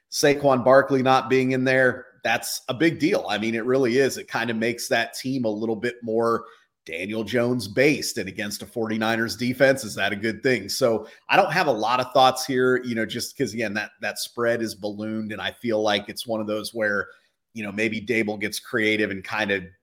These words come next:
I don't know, they stay within around that number. But at the end of the day, I mean, I think San Francisco should pummel them.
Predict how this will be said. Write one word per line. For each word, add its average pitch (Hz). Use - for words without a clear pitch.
I 101
don't 87
know, 87
they 95
stay 120
within 104
around 101
that 98
number. 101
But 107
at 113
the 123
end 131
of 104
the 98
day, 101
I 98
mean, 95
I 98
think 98
San 95
Francisco 87
should -
pummel 95
them. -